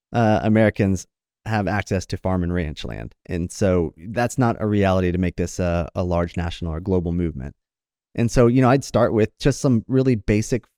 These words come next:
foundational concepts of better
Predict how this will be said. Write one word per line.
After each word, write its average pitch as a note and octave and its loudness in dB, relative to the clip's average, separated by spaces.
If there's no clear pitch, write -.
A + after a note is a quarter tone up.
foundational G2+ 0
concepts A#2+ -2
of G2+ 0
better A#2 4